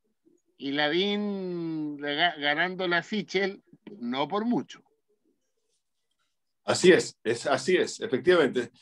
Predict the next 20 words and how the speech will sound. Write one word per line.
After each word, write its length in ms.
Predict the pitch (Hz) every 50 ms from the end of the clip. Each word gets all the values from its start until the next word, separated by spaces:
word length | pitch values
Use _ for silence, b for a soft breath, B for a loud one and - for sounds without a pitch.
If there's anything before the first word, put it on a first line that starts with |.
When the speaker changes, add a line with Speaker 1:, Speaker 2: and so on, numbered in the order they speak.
| b b
Speaker 2:
Esa, 200 | 131 143 - 175
esa, 380 | 156 165 160 - 202 170 -
todas 200 | - - 214 214
esas 120 | 208 214 196
encuestas 420 | 190 190 196 208 208 208 208 202
han 60 | 185
aparecido 480 | 180 165 165 151 147 - - 190 185 180
como 580 | 165 170 160 156 151 151 143 143 135 135 131 _ _ _ _ _
muy 220 | - 127 175 202 202
peleadas 400 | 196 190 175 180 185 190 190 185
las 120 | 185 180
primarias. 460 | - 151 123 98 90 87 82 78 76 _ _ _ _ _ _ _ _ _ _ _ _ _ _ _ _ -
Así 360 | - 139 139 - - 185 190
que 80 | 170 170
vamos 140 | 170 160
a 80 | 175 185
ver 20 |
Speaker 1:
Exactamente. 40 | 180
Speaker 2:
qué 120 | 180 196 180
pasa. 360 | 170 143 - - 87 78